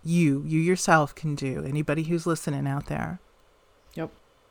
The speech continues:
Speaker 1: If you wanna continue the conversation, y-,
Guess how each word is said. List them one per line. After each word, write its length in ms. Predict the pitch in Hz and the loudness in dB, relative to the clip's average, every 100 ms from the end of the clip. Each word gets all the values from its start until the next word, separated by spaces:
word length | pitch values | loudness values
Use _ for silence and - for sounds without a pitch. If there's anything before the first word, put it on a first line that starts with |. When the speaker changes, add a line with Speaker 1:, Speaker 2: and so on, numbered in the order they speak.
| _ _ _ _ _ _ _ _ _ _ _ _ _ _ _ _ - | _ _ _ _ _ _ _ _ _ _ _ _ _ _ _ _ -6
Speaker 1:
If 160 | 147 | 0
you 80 | 156 | 2
wanna 220 | 160 160 | 4 2
continue 420 | - 160 180 170 | 0 -2 0 0
the 80 | 156 | 0
conversation, 1000 | - 165 165 156 - 175 180 202 185 185 - _ _ _ - - _ _ _ | 0 0 2 0 4 4 4 2 2 0 -4 _ _ _ -20 -20 _ _ _
y-, 180 | 160 165 | -6 -6